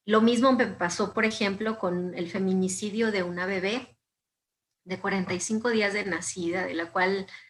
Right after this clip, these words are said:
me enteré no por, por la ciudad, me enteré por el mapa de feminicidios de María Salguero. Este crimen no movió un ápice en la cotidianidad de la ciudad. Se habló de él como un rumor y así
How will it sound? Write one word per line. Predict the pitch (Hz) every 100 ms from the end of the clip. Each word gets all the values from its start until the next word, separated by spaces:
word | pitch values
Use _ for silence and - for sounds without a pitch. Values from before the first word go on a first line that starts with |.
| _ _
me | 202
enteré | 202 190 190 196 240 240
no | 202 214 226 226
por, | 247 233 226 - -
por | 190
la | 185 175
ciudad, | - 175 170 175 214 233
me | 196
enteré | 185 175 175 170
por | - 196
el | 190
mapa | 185 196 208
de | 220
feminicidios | 220 180 175 175 - 180 190 190
de | 185
María | 175 170 170 170
Salguero. | - 175 175 170 175 226 _ _ _ _ _ _ -
Este | 214 214 - 226 226 233 233
crimen | 247 254 233 208 233 - -
no | 196 208
movió | 233 240 233
un | 233 226
ápice | 233 240 220 190
en | 185
la | 180
cotidianidad | 180 180 185 180 175 175 175
de | 180
la | 180
ciudad. | - 202 214 240 233
Se | -
habló | 180 196 202
de | 202 247 226
él | 220 226
como | 240 190
un | 185
rumor | 185 190 175 175 190 214
y | 175
así | 170 165 160